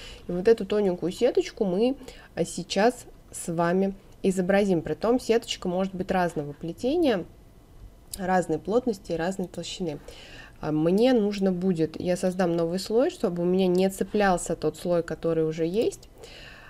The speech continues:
Я сейчас по контуру того, что есть, а, два места, где у меня будет проходить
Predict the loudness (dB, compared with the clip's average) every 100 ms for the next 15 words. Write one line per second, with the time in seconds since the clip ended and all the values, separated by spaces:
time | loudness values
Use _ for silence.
0 | -14 -6 0 2 2 -2 -2 -2 -4 -4
1 | 0 0 4 6 6 2 -2 -2 -2 -4
2 | -4 -4 -2 -2 0 0 0 -4 -10 -10
3 | -8 -10 -8 -8 -2 0 2 2 0 -2
4 | -2 0 2 2 0 -2 -4 -6 -4 -4
5 | -4 -6 -6